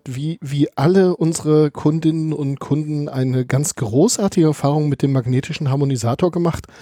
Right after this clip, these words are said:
So viel hab ich noch verstanden. Ähm, aber ja, ähm, du sprachst gerade von der, äh, Grillkohle-Tradition und, äh, ihrem Ende im Ruhrgebiet.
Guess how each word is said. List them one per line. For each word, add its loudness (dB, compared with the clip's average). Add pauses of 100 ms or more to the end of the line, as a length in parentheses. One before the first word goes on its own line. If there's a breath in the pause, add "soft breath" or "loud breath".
(200 loud breath)
So 2
viel 0
hab 2
ich -6
noch -2
verstanden. -2 (560 loud breath)
Ähm, 2 (440 loud breath)
aber 2
ja, 0
ähm, -4
du -2
sprachst -2
gerade 0
von -6
der, 0
äh, 2
Grillkohle-Tradition 0
und, -4
äh, 4
ihrem 0
Ende 2
im 0
Ruhrgebiet. -6